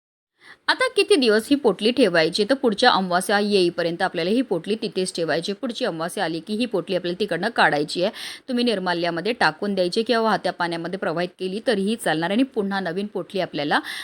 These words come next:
आपल्या मुख्य प्रवेशद्वारावर लावायची आहे. लिंबू, हिरव्या मिरच्या, मीठ,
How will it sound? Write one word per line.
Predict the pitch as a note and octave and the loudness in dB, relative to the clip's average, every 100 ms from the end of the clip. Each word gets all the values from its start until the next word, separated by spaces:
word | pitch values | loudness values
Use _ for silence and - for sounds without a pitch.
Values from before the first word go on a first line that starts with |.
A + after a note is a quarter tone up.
| - | -8
आपल्या | C#4 D#4+ E4 | -4 0 4
मुख्य | B3+ C4+ D#4+ | 4 2 -4
प्रवेशद्वारावर | A3+ F3 G3+ - F#3 D#3+ D#3 A3+ | -2 -2 -4 -2 0 2 0 0
लावायची | B3 E3+ D#3 D#3 D#3 - | 0 0 -2 -6 -6 -6
आहे. | D3+ - - - - - A#3 | -6 -6 -14 -20 -20 -14 -4
लिंबू, | A#3+ C4+ B3 G#3 G#3 G3+ G#3 _ C4 | 0 2 0 0 0 0 -4 _ -4
हिरव्या | B3+ A#3+ A#3 | 0 0 0
मिरच्या, | G3 F3 F3 F3 E3+ | -2 -4 -2 -2 0
मीठ, | G#3 A#3 G3+ F3+ | 0 0 0 -4